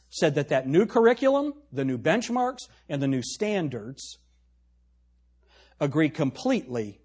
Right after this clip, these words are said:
with this. That's where we are in the world today. What in the world is going on? Look at our text.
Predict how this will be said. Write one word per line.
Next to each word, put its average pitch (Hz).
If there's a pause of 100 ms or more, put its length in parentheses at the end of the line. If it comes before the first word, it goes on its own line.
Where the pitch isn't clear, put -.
(320)
with 110
this. - (1700)
That's 113
where 117
we 113
are 110
in 104
the 107
world 101
today. - (920)
What 180
in 156
the 143
world 170
is 143
going 156
on? 120
Look 139
at 175
our 185
text. -